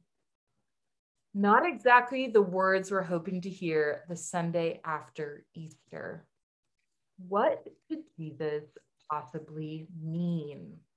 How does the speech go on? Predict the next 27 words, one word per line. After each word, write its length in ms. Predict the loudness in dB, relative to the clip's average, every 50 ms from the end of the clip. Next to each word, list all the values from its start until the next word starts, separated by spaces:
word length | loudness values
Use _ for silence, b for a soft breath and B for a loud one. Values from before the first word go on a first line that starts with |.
| _ _ _ _ _ _ _ _ _ _ _ _ _ _ _ _ _ _ _ _ _ -20
"If 80 | -14 -10 -8
you 120 | -8 -6 -4
forgive 480 | -6 -6 -6 -2 0 2 2 2 0
the 120 | -2 -4 -4
sins 340 | -4 -6 -8 -6 -6 -4 0
of 80 | 2
any, 340 | 4 4 4 4 2 2 2
they 180 | 2 2 2 2
are 120 | 2 0
forgiven 540 | -4 -6 -8 0 4 4 4 6 6 4 6
them. 420 | 6 6 6 4 4 0 -2 -6 b b b b b b
If 140 | b -4 -2
you 120 | -2 0
retain 640 | 2 0 0 -2 -4 -6 -2 -2 0 0 -2 -4 -6
the 80 | -8
sins 400 | -8 -4 0 0 2 2 2 2
of 120 | 0 -2 -2 -2
any, 460 | -4 -4 -4 -4 -4 -4 -4 -6 -6 -4
they 260 | -2 -2 -2 -2 -2 -2
are 260 | -2 -2 -2 -2 -4
retained." 1040 | -6 -6 -8 -8 -12 -16 -10 -6 -4 -2 -2 -2 -4 -6 -8 -10 -12 -14 -16 -18 -20 _ _ _ _ _ _ _ _ _ _ _ _ _ _ _ _ _ _ _ _ _ _ _ _ _ _ _ _ _ _ _ _ _ _ _ _ _ _
What 180 | 0 0 0 2
Jesus 320 | 2 0 0 0 0 -4 -4
is 140 | -4 -2 4
saying 240 | 6 6 8 8 6
is 120 | 4 4 6
that 300 | 8 6 6 6 2 -6